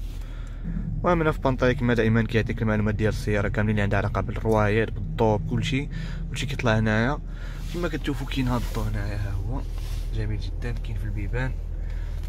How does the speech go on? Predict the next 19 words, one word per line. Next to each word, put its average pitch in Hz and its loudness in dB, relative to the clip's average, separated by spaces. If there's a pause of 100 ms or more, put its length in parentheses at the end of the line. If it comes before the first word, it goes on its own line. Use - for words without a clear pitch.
وكاين 170 2
حتى - -4
هنايا، 120 2 (720)
كاين 151 2
هنايا 120 0
ها 120 0 (140)
هو، 139 0 (1400)
وكاين 180 2
هنا 131 4
الميموري 117 2
ديال 107 0
البيبان 104 -2
بطبيعة 85 -4
الحال. 123 -2 (840)
وهنايا 113 2
تا 113 0
هو 110 0
كاين 110 -2
الضو، 107 -4